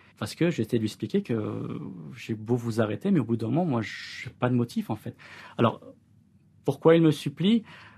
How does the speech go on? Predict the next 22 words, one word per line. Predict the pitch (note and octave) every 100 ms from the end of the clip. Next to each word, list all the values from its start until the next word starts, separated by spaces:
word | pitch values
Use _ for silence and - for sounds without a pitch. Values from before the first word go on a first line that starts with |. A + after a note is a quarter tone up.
| -
Euh, | G#2+ A2 A2 G#2+ G#2 G2+ G2 G2
je | G#2+ A2 A2+ A#2
sais | A#2+ C#3
pas, | C#3 A#3
peut-être | A#3 C3 F3 F3
qu'inconsciemment, | C3+ C3+ C3+ - B2 D3 D3+ D#3 C#3+
euh, | A2+ A2 G#2 G2 G2+
j'avais | G#2+ G#2+ A2+ G#2+
déjà | A2+ A#2
essayé | B2+ A#2+
de |
lui | B2
expliquer | - B2 C3 C#3+
qu'au | A#2+
bout | A#2
d'un | A#2
moment, | A2+ C3
il |
faudrait | C3 A2+ G#2+
reprendre | A2 - A2+
le | A2
travail. | - A#2+ G3+ A3 A2+